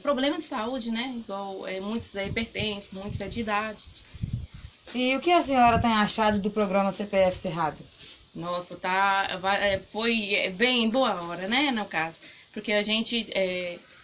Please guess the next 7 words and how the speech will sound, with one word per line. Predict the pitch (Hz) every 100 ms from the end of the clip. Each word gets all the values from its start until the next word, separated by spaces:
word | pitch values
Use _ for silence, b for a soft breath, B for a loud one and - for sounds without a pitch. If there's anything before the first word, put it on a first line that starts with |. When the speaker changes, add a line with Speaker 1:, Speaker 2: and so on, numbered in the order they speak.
| - -
Speaker 1:
na, | 202 196 - -
a | 320
gente | 415 494
trabalhador | - 269 233 220 214
rural, | 220 233 294 254 226
é, | 208 202 196 180 185 - -
toda, | 285 330 339